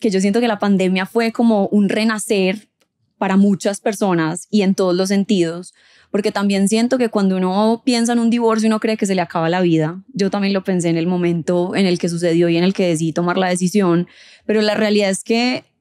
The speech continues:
la vida vuelve a nacer cuando tú eres fiel a ti mismo, sin importar qué situación tengas que vivir o por la que tengas que pasar. Entonces, en ese momento me doy cuenta que mi relación de pareja no estaba bien,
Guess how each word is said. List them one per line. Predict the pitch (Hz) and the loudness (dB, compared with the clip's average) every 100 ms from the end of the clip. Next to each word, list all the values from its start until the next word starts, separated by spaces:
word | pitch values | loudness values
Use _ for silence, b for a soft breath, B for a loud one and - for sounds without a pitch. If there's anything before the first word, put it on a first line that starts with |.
| _ - | _ -2
la | 196 | 0
vida | 190 185 185 | 2 2 2
vuelve | 214 214 226 | 2 2 0
a | |
nacer | 190 185 165 | -2 -2 -2
cuando | 175 196 202 | -2 -2 0
tú | 175 | -2
eres | 165 - | -2 -2
fiel | 202 180 | -2 0
a | |
ti | 202 | 0
mismo, | 196 180 151 143 151 _ - | 2 2 0 -4 -8 _ -4
sin | 214 | 0
importar | 196 190 190 190 185 | 0 0 -2 -2 -4
qué | 190 | -2
situación | 190 202 185 175 156 | -2 -2 0 0 0
tengas | 175 180 - | -2 -6 -4
que | 190 180 | -2 2
vivir | 190 214 202 | 2 2 2
o | 175 | -2
por | 180 | -2
la | 170 | -2
que | 175 | -2
tengas | 170 160 - | -4 -4 -6
que | 185 | -4
pasar. | 180 208 165 - b b b b | -2 -2 -6 -10 b b b b
Entonces, | - 240 247 294 | -2 0 2 2
en | 240 | 2
ese | 233 | 2
momento | 262 240 214 214 | 0 0 0 0
me | 240 | 0
doy | 214 | 0
cuenta | 220 226 247 254 | 0 0 0 -2
que | - 233 | -2 0
mi | 214 | 0
relación | 196 196 202 | 0 0 2
de | 196 | 0
pareja | 233 208 196 | 0 -2 0
no | |
estaba | 220 - 226 220 | -2 -2 0 2
bien, | 226 196 170 208 240 | 2 2 2 -2 -4